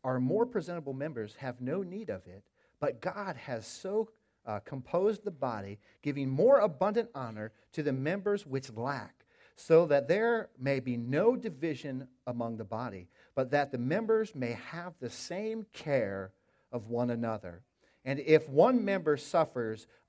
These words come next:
all the members suffer with it. And if one member is honored, all the members rejoice. Now you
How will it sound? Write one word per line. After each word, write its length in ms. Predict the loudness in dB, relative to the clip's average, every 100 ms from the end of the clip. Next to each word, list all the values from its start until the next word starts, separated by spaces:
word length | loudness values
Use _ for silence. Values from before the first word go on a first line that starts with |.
| 6
all 300 | 8 10 10
the 120 | 6
members 420 | 4 2 0 -2
suffer 360 | 0 0 0 0
with 260 | 0 0
it. 240 | -4 -6 -10 _ _
And 120 | -2
if 120 | 0
one 320 | 2 4 4 2
member 280 | 2 4
is 180 | 4 4 0
honored, 460 | 0 2 0 -6 -12 _ _
all 340 | 2 2 2 0
the 120 | -2
members 580 | -2 -2 -4 -6 -8 -12 _ _ _
rejoice. 840 | -10 -8 -2 -2 0 -4 -10 -20 _ _ _ _ _ -6
Now 140 | -6
you 580 | -4 -4 0 0 -2 -8